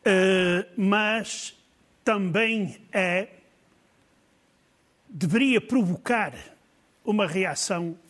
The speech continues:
na opinião pública ocidental. Quando se deu a invasão da Ucrânia por parte da, da Rússia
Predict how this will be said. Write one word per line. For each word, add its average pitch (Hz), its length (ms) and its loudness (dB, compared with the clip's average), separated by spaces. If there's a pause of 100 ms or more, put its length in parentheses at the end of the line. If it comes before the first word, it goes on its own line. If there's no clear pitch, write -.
(140)
na 202 220 0
opinião 170 480 -2
pública 190 720 -2 (640)
ocidental. 175 720 -4 (1200)
Quando 285 260 2
se - 220 -2
deu 175 280 0
a 180 60 0
invasão 185 680 -2 (760)
da 180 140 0
Ucrânia 170 560 -2
por 226 200 -4
parte 156 440 -4
da, 147 340 -6
da 143 140 -10
Rússia - 480 -6